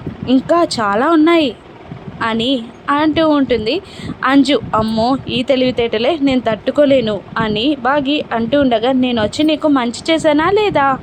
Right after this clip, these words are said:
అని అంటుంది అంజు. "చాలా మంచి చేశావు" అని ముద్దు పెట్టుకుంటుంది బాగి.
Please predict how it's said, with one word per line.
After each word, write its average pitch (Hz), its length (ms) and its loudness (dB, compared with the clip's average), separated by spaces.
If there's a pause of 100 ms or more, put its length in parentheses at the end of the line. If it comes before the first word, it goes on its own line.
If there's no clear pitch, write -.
(140)
అని 220 220 -4
అంటుంది 277 480 -2 (360)
అంజు. 233 320 0 (140)
"చాలా 208 260 0
మంచి 294 380 2
చేశావు" 269 340 2 (140)
అని 220 200 -2
ముద్దు 311 260 0
పెట్టుకుంటుంది 240 640 -2
బాగి. 302 400 -2